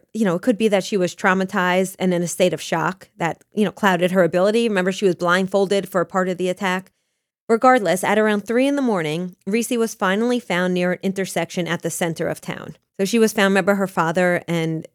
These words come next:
the former police chief went out looking for her. They took her to a nearby location where her husband, Willie, along with Fanny and West were there.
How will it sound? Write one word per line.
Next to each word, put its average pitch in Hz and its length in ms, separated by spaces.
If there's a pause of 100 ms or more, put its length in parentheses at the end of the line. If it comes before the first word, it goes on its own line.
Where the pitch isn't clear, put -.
(140)
the 180 100
former 175 380
police 170 320
chief 165 240
went 160 140
out 127 120
looking 160 260
for - 180
her. 156 200 (300)
They 220 100
took 254 240
her 285 120
to 277 120
a 220 80
nearby 202 420
location 175 800
where 165 320
her 185 160
husband, 185 500 (160)
Willie, 214 400
along 185 300
with 180 180
Fanny 202 360
and 190 160
West 165 320
were 170 160
there. 156 400